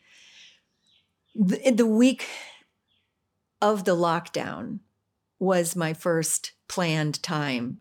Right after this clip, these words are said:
Speaker 2: that I was going to go for my first trip to Paris to see, for example, the left bank and visit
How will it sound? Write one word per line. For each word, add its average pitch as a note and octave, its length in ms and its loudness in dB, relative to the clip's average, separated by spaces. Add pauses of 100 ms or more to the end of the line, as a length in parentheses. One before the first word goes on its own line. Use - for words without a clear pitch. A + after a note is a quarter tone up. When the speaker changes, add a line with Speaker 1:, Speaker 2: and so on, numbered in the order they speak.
Speaker 2:
that D#3 160 -2
I D3 80 -2
was D3 220 -4
going D3+ 240 -6
to D#3 100 -8
go C#3 320 -4
for C#3+ 160 -8
my C3 160 -6
first - 340 -4
trip D3 360 -6
to F3 120 -6
Paris A#2+ 560 -6 (500)
to C4+ 120 -4
see, F3+ 300 0
for F3+ 180 -2
example, D#3 540 -2
the D#3 120 -6
left C#3 360 -8
bank B2+ 420 -8 (100)
and D3 520 -4
visit E3+ 360 -4